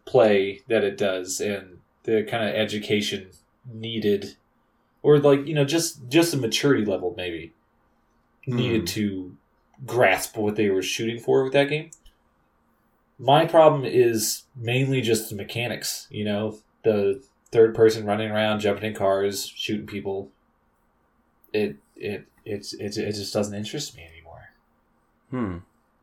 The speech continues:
Speaker 2: Gotcha.
Speaker 1: Yeah.
Speaker 2: Yeah, and, and that's obviously a big franchise that you would assume, like, if one, if someone made a top ten list, one of those G T A games would be on it.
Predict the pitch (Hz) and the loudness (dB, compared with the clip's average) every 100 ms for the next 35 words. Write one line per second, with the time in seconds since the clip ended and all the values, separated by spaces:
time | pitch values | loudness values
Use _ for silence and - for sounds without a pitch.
0 | _ _ _ _ _ _ _ _ _ - | _ _ _ _ _ _ _ _ _ -6
1 | 104 - 92 95 101 92 _ _ _ _ | -6 -6 -10 -10 -10 -12 _ _ _ _
2 | _ _ _ _ _ _ _ _ _ 135 | _ _ _ _ _ _ _ _ _ 0
3 | 143 127 131 135 135 139 147 156 156 156 | 2 4 2 0 2 4 4 4 4 4
4 | 170 127 110 113 107 147 190 123 107 95 | 0 -2 0 -2 -2 -2 0 0 0 0
5 | 104 98 95 - - 110 113 110 95 - | 0 0 -4 -12 -12 -2 0 0 -2 0
6 | 160 127 101 98 98 101 - 110 113 113 | 2 2 0 -2 -4 -8 -4 -4 -4 -4
7 | 113 - 139 113 104 113 98 - 101 - | -4 0 0 0 0 -2 -2 -4 -4 -4
8 | 110 98 90 - - - 110 117 117 98 | -6 -6 -8 -10 -12 -8 -2 -2 -2 -4
9 | 95 85 101 90 104 95 98 95 92 104 | -8 -8 -12 -10 -10 -10 -10 -12 -10 -8
10 | 101 | -8